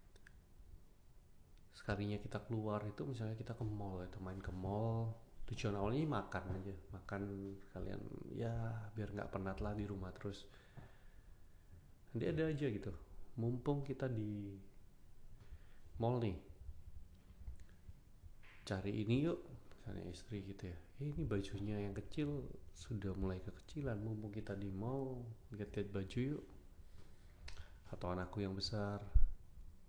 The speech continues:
"Pak, mumpung di mall nih sudah lama, main ke Time Zone yuk," misalnya gitu. Atau mau ke playground. Ya, intinya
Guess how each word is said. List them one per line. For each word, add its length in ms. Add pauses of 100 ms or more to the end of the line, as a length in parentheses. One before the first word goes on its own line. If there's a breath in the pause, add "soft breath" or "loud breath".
(340)
"Pak, 160
mumpung 400
di 160
mall 240
nih 80
sudah 240
lama, 320 (720 loud breath)
main 240
ke 240 (240)
Time 240
Zone 320
yuk," 160
misalnya 320
gitu. 220 (960)
Atau 80
mau 160
ke 80
playground. 800 (3250 loud breath)
Ya, 160
intinya 400